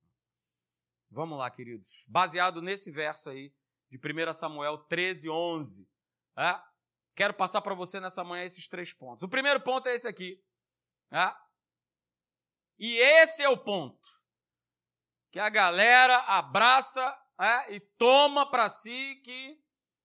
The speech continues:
justamente chegar na conclusão errada que, "Ah, agora é tarde demais. Agora Deus não tem como, como agir." Não é isso?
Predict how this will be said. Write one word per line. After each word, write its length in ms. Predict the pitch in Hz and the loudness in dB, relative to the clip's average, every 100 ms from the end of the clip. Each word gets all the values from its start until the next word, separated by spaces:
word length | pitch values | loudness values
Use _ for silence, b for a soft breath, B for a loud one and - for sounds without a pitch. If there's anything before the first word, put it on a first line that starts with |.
| _ _ _ _ _ _ _ _ _ _ _ _ | _ _ _ _ _ _ _ _ _ _ _ _
justamente 640 | 254 285 247 208 185 156 | -6 -4 -2 -2 -4 -6
chegar 480 | - 220 196 208 262 | -6 -4 -4 0 0
na 140 | 254 233 | 0 -4
conclusão 640 | 233 220 202 165 208 220 | -8 -8 -8 -8 -8 -6
errada 560 | 170 156 190 202 190 | -6 -4 -2 -4 -6
que, 260 | 185 190 190 | -16 -16 -12
"Ah, 380 | 208 208 196 185 175 165 _ _ _ _ _ _ - | -8 -8 -10 -12 -20 _ _ _ _ _ _ _ -18
agora 340 | 160 170 165 | -12 -10 -10
é 40 | |
tarde 320 | 147 147 147 123 | -12 -14 -16 -20
demais. 520 | 107 - _ - _ _ _ _ _ _ | -20 -20 _ -20 _ _ _ _ _ _
Agora 360 | 151 151 156 | -10 -6 -6
Deus 260 | 143 151 151 | -8 -14 -14
não 100 | 151 | -18
tem 160 | 147 139 | -20 -20
como, 320 | 139 139 135 _ _ _ _ | -20 -20 -20 _ _ _ _
como 240 | 143 147 | -14 -12
agir." 300 | 143 101 101 _ _ _ _ _ _ _ _ _ _ _ | -12 -14 -20 _ _ _ _ _ _ _ _ _ _ _
Não 100 | - | -14
é 80 | 120 | -10
isso? 380 | 208 302 - - | -10 -12 -16 -18